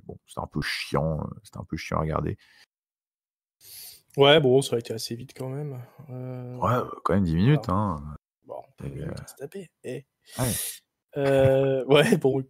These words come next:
Speaker 2: moi, de toute façon, euh, le Miz, euh, en babyface, euh, ça m'intéresse pas trop. Et puis, euh,
Speaker 1: Bah, c'est surtout qu'il change de... Il change de truc comme de chemise. Euh, c'est que là, bon, bah, euh,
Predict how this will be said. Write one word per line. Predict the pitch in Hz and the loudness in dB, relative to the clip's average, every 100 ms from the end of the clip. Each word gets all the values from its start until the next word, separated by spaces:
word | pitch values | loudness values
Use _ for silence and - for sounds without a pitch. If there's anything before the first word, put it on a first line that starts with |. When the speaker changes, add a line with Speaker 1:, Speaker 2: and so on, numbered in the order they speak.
| - | 2
Speaker 2:
moi, | 156 | 2
de | 151 | 2
toute | 139 | -4
façon, | - 139 | -2 -2
euh, | 131 | -2
le | 127 127 | -2 -4
Miz, | 135 139 | -4 -6
euh, | 127 123 123 | -6 -6 -6
en | 123 | -8
babyface, | 127 127 131 135 143 - 151 | -8 -10 -8 -6 -6 -8 -12
euh, | 147 | -14
ça | 139 - | -12 -12
m'intéresse | 139 - 131 - | -12 -12 -12 -8
pas | 131 | -10
trop. | - 147 | -6 -6
Et | |
puis, | 139 - - | -6 -12 -14
euh, | - - - - _ - - | -14 -16 -20 -20 _ -20 -8
Speaker 1:
Bah, | 90 | -6
c'est | |
surtout | 95 107 127 | 2 2 2
qu'il | 120 101 | 0 -2
change | - 110 | 0 -2
de... | 104 101 101 101 101 | 0 0 2 2 2
Il | 98 98 98 | 0 -2 -4
change | 117 104 | -6 -4
de | 104 101 | -2 -2
truc | 98 - - | -4 -8 -4
comme | 90 | -2
de | 90 | 0
chemise. | 90 120 123 92 | 0 2 2 2
Euh, | 87 85 | 0 0
c'est | - 87 | 0 0
que | 80 87 | 2 4
là, | 87 98 | 6 6
bon, | 110 101 | 6 8
bah, | 98 95 | 8 10
euh, | 95 | 10